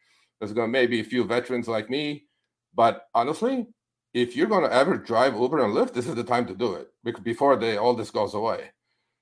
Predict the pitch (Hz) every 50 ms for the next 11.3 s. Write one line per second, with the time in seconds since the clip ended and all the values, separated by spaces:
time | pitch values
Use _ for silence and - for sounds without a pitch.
0 | _ - 107 110 107 107 104 101 101 101 123 113 101 104 113 98 - 156 170 165
1 | 156 160 156 147 143 131 123 120 120 - 131 127 - 117 107 - 113 113 117 -
2 | 123 107 113 113 113 113 117 117 117 - 113 113 110 104 104 101 110 117 110 -
3 | - 113 117 113 113 - 98 95 101 98 95 127 127 127 127 123 123 120 120 113
4 | 123 123 117 113 110 110 117 113 104 107 104 95 98 123 131 156 175 175 202 196
5 | 220 180 117 117 120 123 127 135 135 135 123 117 113 120 123 139 131 - - -
6 | 110 120 120 135 117 123 139 147 143 - 117 101 104 123 135 - - 123 139 139
7 | - - 123 151 196 156 110 95 90 82 101 98 95 90 - _ _ _ _ _
8 | _ _ _ - 92 104 110 123 135 123 120 139 135 135 - 143 151 185 214 -
9 | 135 120 - - 101 92 - 90 90 87 - - 135 165 180 143 131 147 170 175
10 | 165 147 135 135 156 165 165 - 135 123 170 220 120 - - 127 135 151 160 127
11 | 110 127 175 202 98 -